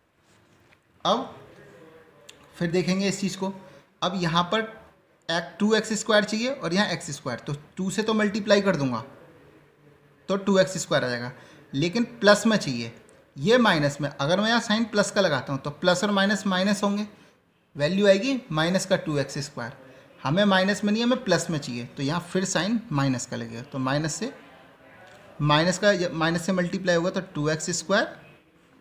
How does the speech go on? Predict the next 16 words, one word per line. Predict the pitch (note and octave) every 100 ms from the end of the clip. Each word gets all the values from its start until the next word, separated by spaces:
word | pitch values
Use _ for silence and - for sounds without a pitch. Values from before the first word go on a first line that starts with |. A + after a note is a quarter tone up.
| _ -
और | D#3 D3
माइनस | C#3+ D3+ F#3 G3+
के | - A3+
टू | G#3+
का | F3 F#3+
मल्टीप्लाई | F#3 E3+ E3+ E3 F3+ F#3
प्लस | F#3+ G#3 G3+
के | F#3+
टू | D#3+
में | D3+
होगा | C3 D3+ G3 - - - -
तो | D3+
माइनस | C#3 C#3 D3+ -
का | B3+ - - - - - - - -
आएगा | C#3+ C#3+ A3
फ़ोर। | D#4+ - D3+ A2+